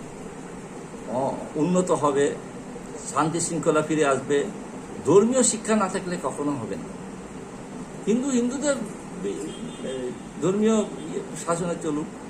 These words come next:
মুসলমান যারা আছে, তারা তো আল্লাহকে ভয়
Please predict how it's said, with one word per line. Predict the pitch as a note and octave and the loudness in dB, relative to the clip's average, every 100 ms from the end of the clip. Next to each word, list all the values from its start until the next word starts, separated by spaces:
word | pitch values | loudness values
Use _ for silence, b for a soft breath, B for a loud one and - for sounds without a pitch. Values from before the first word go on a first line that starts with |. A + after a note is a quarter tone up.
| - - - | -12 -12 -4
মুসলমান | A#2+ - D#3 F#3 F3+ E3+ | -4 0 0 2 2 4
যারা | C#3 C#3 | 4 4
আছে, | G#2+ C#3+ A#2+ - - - - - - - - - | 2 0 -4 -6 -10 -12 -12 -14 -12 -10 -10 -8
তারা | F#2+ G#2+ B2 | -6 -6 -2
তো | C3 | 0
আল্লাহকে | A#2 C3+ B2+ | 0 -2 -2
ভয় | G#2 | -2